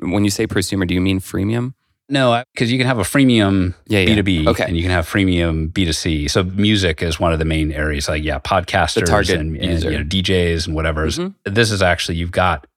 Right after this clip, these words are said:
Speaker 2: people who are often hobbyists or aspiring professionals, though realistically, maybe many of them are never gonna make a living from it, but they are willing to spend hundreds or even thousands of dollars on gear, on software, et cetera.
Speaker 1: Sure.
Speaker 2: So classically, B two C, you can't get anyone to pay for anything. You just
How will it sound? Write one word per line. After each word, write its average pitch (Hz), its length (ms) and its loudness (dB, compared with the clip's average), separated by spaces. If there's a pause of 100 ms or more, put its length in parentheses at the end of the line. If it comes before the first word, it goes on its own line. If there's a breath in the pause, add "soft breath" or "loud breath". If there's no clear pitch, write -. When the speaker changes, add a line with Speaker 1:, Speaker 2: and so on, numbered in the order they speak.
(140)
Speaker 2:
people 135 300 -2
who 104 140 0
are 87 120 0
often 90 380 -2
hobbyists 92 800 0
or 80 320 -2 (260 loud breath)
aspiring 90 840 2
professionals, 78 800 -4
though 76 120 -6
realistically, 78 720 -6
maybe 76 300 -8
many 78 220 -8
of 73 80 -8
them 76 140 -6
are 76 60 -6
never 76 220 -8
gonna 78 260 -8 (340 loud breath)
make 87 140 -6
a - 40 -4
living 98 280 2
from 90 160 -2
it, 78 80 -2
but 78 80 -10
they 87 140 0
are 95 240 4
willing 87 260 0
to 76 60 -6
spend 78 260 -6
hundreds 80 400 -4
or 73 80 -4
even 73 180 -6
thousands 80 480 -4
of 76 100 -8
dollars 76 440 -4
on 69 140 -10
gear, 110 340 0
on 73 140 -4
software, 76 560 -4
et 69 80 -10
cetera. 67 480 -6
Speaker 1:
Sure. - 260 -4
Speaker 2:
So - 160 -8
classically, 87 600 -2
B 98 180 0
two 90 80 0
C, - 160 -2
you 85 200 0
can't 78 220 -6
get 82 160 -4
anyone 80 220 -4
to 73 60 -8
pay 78 160 -6
for 85 200 -4
anything. 95 720 0
You 73 260 -4
just 73 220 -8